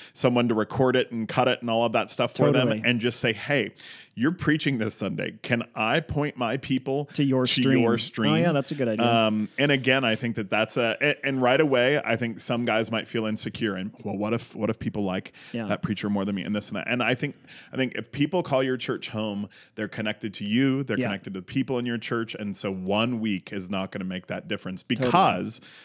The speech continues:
Speaker 1: there are world-class preachers that have been available on the internet for years.
Speaker 2: Mm-hmm.
Speaker 1: And if, and if one week was gonna switch 'em, those people would, are probably already watching good old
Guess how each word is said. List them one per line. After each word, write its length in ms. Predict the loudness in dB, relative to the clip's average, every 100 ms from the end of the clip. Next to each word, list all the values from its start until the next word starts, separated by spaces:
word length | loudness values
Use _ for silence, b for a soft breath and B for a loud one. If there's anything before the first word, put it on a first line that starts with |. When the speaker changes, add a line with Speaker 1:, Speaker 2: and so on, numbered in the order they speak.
| B -6
Speaker 1:
there 140 | 0 2
are 300 | 2 -2 -8 -14 -8
world-class 720 | 2 4 4 2 2 0 0
preachers 460 | -2 -2 -2 -4 -4
that 120 | -4
have 120 | -4
been 120 | -2 -4
available 580 | -2 0 0 -2 -4 -2
on 420 | -2 0 -2 -4 -6
the 80 | -6
internet 480 | -4 -4 -6 -10
for 220 | -12 -10 -8
years. 760 | -2 2 4 4 0 -2 0
Speaker 2:
Mm-hmm. 280 | 2 0 -2 -2
Speaker 1:
And 140 | -2
if, 200 | -4 -8 -12
and 200 | -8 -6
if 160 | -6 -4
one 320 | 0 2 2
week 180 | 0 0
was 160 | -4
gonna 160 | -4 -4
switch 320 | -4 -4 -6
'em, 220 | -6 -6
those 200 | -4 -4
people 280 | -4 -6 -4
would, 180 | -6 -8 -8
are 120 | -8
probably 320 | -6 -8 -8 -2
already 420 | 0 2 2 0
watching 640 | -2 -2 -2 -4 -8 -10 -8
good 120 | -4 -2
old 160 | -2